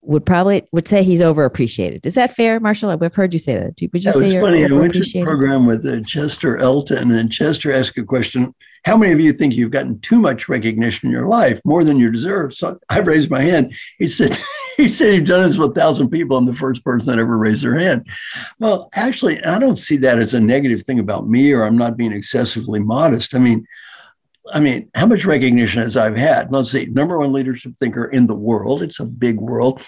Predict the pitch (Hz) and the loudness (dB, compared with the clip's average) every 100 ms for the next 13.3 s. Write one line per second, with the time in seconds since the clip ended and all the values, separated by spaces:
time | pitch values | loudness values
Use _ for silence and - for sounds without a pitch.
0 | - 170 170 156 131 151 127 120 135 120 | -6 0 2 2 0 0 -4 -2 -2 -2
1 | - 147 135 101 110 123 135 - 117 - | 0 2 2 0 -2 0 -2 -6 -12 -8
2 | - 117 135 135 120 107 101 110 95 107 | 0 4 4 4 2 0 -2 -2 0 0
3 | 131 139 - - - - _ 160 131 143 | -2 -2 -12 -20 -20 -20 _ -2 -2 0
4 | 156 120 113 120 147 123 - 131 131 151 | -2 0 0 2 2 2 -4 -2 -2 0
5 | 135 131 123 117 113 123 120 104 113 110 | 2 4 4 2 -2 -4 -4 -2 -4 -4
6 | - 104 104 107 113 - - - _ _ | -4 -4 -2 0 -2 -6 -20 -20 _ _
7 | _ - 180 143 120 139 123 139 143 120 | _ -10 -4 -2 0 -2 -4 -4 -2 -4
8 | 143 123 - 117 123 120 110 104 101 117 | -4 -6 -6 -4 -4 -4 -6 -8 -8 -8
9 | - 127 123 135 113 101 - 175 170 120 | -6 -2 0 0 -2 -6 -4 -4 0 -2
10 | - - _ - 170 190 285 - 180 139 | -2 -10 _ -8 -2 0 0 0 -4 -2
11 | 127 123 120 113 113 131 127 - 131 110 | -2 -2 -4 -8 -4 -2 -2 -2 -2 0
12 | 107 160 143 117 127 117 - - 202 160 | -2 0 0 -2 -4 -10 -12 -6 -2 -2
13 | 110 107 | -4 -10